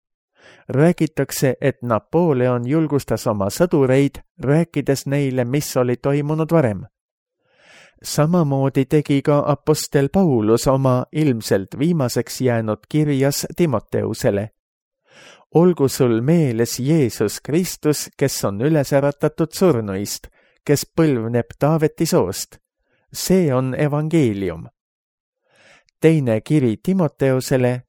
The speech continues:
teise peatüki kaheksas salm. Jumala tegude meenutamine minevikust andis jõudu ka käesolevaks hetkeks, sest Jumal ei muutu.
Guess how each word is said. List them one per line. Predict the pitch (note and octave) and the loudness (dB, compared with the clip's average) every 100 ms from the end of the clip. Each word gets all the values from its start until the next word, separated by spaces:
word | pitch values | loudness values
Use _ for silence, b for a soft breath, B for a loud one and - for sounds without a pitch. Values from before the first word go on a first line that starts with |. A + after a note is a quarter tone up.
| _ | _
teise | D#3 D#3 - A2 | 0 0 -2 -4
peatüki | D#3 D#3+ C3 C3+ - | -2 -2 -2 -4 -4
kaheksas | B2 D3+ D3 - D3 - | -4 -2 -4 -4 -4 -4
salm. | D#3 A2+ F#2 G#2+ - _ _ _ _ _ _ b b b b b b | -2 -4 -6 -14 -20 _ _ _ _ _ _ b b b b b b
Jumala | C3 E3+ F3 B2 A2 | 0 2 4 2 2
tegude | A#2 D#3+ C#3 A#2 C3 | 2 0 0 -2 0
meenutamine | A#2 D#3+ D#3+ B2 - A#2 A2+ G#2 | 0 0 0 -2 -2 -2 -2 -4
minevikust | G#2 E3 F3 B2+ C3 - C3+ - - | -2 0 0 0 0 0 0 -2 -4
andis | D#3+ D3+ A2 G#2 - | 0 0 -2 -4 0
jõudu | C#3+ D#3+ D3 D3+ | 0 0 0 -2
ka | D3+ E3 | -2 0
käesolevaks | F3+ B2+ - G#2+ G2+ F#2+ - - | 0 0 0 -2 -2 -4 -8 -4
hetkeks, | B2 - A2+ - - - - _ _ _ _ | -4 -4 -8 -8 -10 -12 -16 _ _ _ _
sest | - D3 B2 - | -4 0 0 -2
Jumal | A2+ C#3 E3+ E3 | -2 0 2 2
ei | F3 | 0
muutu. | F3+ G#2+ - - G#2 | 0 -2 -4 -8 -8